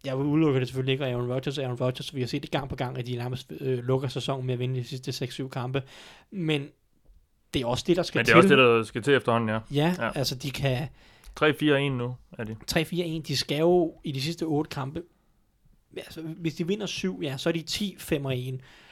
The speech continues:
Speaker 1: Det vil nok, det vil nok være nok.
Speaker 2: Det vil nok give et wildcard i hvert fald, ja.
Speaker 1: Ja, men det er så også, så må de kun tabe én kamp,
Speaker 2: Mm.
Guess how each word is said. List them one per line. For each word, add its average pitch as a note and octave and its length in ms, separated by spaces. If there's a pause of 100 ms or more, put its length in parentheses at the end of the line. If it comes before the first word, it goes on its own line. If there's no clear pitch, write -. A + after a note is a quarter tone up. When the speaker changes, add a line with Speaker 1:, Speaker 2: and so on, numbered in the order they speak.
(360)
Speaker 1:
Det E3+ 140
vil F3+ 100
nok, E3 360 (300)
det F#3+ 80
vil F#3 80
nok D3+ 200
være C#3+ 200
nok. A2+ 240
Speaker 2:
Det - 40
vil A#2+ 80
nok A2 140
give A2 120
et G#2 40
wildcard G#2+ 300
i G#2 60
hvert G#2+ 120
fald, G2+ 220
ja. G#2 100 (100)
Speaker 1:
Ja, A#2 220 (200)
men D3 280
det E3+ 180
er D3 100
så D#3 120
også, D3 340 (540)
så - 80
må E3+ 60
de E3+ 60
kun E3+ 140
tabe F3+ 360
én G3 160
kamp, D#3+ 340
Speaker 2:
Mm. G2+ 220